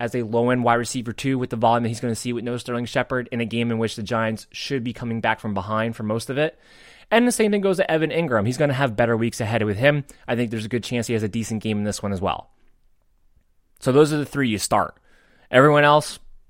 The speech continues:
pretty relevant when it comes to the Giants. On the Detroit Lions side of the ball, yep, we got the news. Kerryon Johnson on the I R, done for the fantasy season.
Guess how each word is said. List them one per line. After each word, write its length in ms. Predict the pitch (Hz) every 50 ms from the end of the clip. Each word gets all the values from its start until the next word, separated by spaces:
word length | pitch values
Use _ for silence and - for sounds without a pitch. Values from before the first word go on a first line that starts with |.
| - -
pretty 240 | - - 208 190 165
relevant 360 | 135 120 113 110 101 92 104
when 120 | 71 98 98
it 40 | -
comes 200 | - 107 95 90
to 60 | 90
the 60 | 82
Giants. 480 | 80 101 85 62 50 50 - - - _ _ _ _ _ _ _ _ - - _ _ - - -
On 100 | 131 135
the 80 | 127 117
Detroit 200 | - 165 160 143
Lions 280 | 143 147 165 170 165 -
side 100 | 175 170
of 60 | 165
the 60 | 156
ball, 280 | - 170 170 170 165 - - _
yep, 320 | - 131 135 156 - - - -
we 100 | 135 127
got 160 | 135 135 -
the 40 | 135
news. 560 | 135 135 135 131 131 127 120 - - - - _
Kerryon 360 | - - 131 127 131 135 131 117
Johnson 640 | 135 127 127 117 - - 123 120 123 120 123 131 - -
on 180 | 117 117 123
the 120 | 127 127 127
I 160 | 131 127 127
R, 420 | 123 120 117 117 113 113 110 110 _ - - - - _ - - - _ - - - _ _ _ - - _ _ - - _ -
done 380 | 107 - 143 135 139 143 139 139
for 420 | 127 - 139 127 127 127 123 120 117
the 80 | 117 113
fantasy 400 | - 120 123 127 123 - 123 -
season. 500 | - 120 117 110 107 117 113 113 123